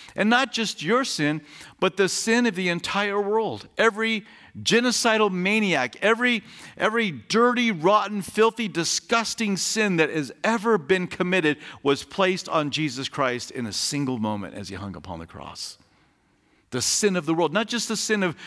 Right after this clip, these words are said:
good people that are trying to, you know, make it right with God, the sin of the world. Who, but how, why would he do that?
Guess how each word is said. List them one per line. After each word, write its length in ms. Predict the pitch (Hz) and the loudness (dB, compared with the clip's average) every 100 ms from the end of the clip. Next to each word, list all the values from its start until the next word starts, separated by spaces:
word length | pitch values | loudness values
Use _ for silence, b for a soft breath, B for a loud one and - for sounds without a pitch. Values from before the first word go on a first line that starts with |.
| B - | B 4
good 180 | 202 | 4
people 300 | - 190 175 | 4 -2 0
that 120 | 165 151 | 0 0
are 80 | |
trying 420 | - 185 170 165 156 | -2 0 0 0 0
to, 180 | 151 B B B | 0 B B B
you 80 | 143 | 0
know, 80 | 156 | 0
make 200 | 165 160 | 2 0
it 60 | |
right 220 | 143 156 143 | 2 0 0
with 200 | 127 - | -4 2
God, 340 | 160 143 117 - b b b b - | 2 2 -2 -12 b b b b 2
the 160 | 175 | 4
sin 480 | 185 - - 165 143 | 4 0 0 2 0
of 260 | - 120 113 | -2 -4 -2
the 100 | 147 | -2
world. 600 | 151 156 214 202 117 104 B B B B | -2 0 2 2 -2 -8 B B B B
Who, 200 | 226 - - - - 202 160 147 _ 170 - _ _ _ - | 0 0 -6 -20 -20 -18 -16 -16 _ -20 -20 _ _ _ -4
but 140 | 156 | -2
how, 520 | 120 151 160 - 127 110 | 0 -2 -2 -8 -12 0
why 180 | 143 208 | 2 2
would 160 | 220 | 2
he 100 | 208 | 0
do 140 | 185 240 | 0 2
that? 240 | 175 | 2